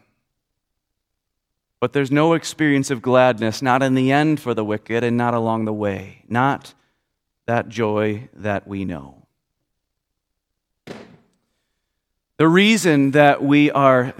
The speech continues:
that we can count it all joy when we fall into diverse trials is that God has a purpose in it.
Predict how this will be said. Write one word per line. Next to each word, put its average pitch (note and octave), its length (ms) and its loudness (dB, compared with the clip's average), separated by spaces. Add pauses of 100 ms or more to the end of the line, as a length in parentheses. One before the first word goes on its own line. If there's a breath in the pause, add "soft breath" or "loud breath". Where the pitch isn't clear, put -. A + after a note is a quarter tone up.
(880)
that C#3 220 0
we C#3+ 180 2
can C#3+ 260 0
count D#3 380 0
it D3 220 0
all C#3 320 2
joy C3 560 2 (500)
when B2 140 -2
we A#2+ 80 -2
fall C3+ 400 2
into B2 160 -2
diverse A#2+ 580 0
trials A#2 680 0 (600)
is A#2 420 0
that B2 360 2
God C3+ 400 4
has A#2+ 500 0
a G#2+ 140 -4
purpose G#2+ 560 -6
in G#2+ 160 -6
it. - 340 -10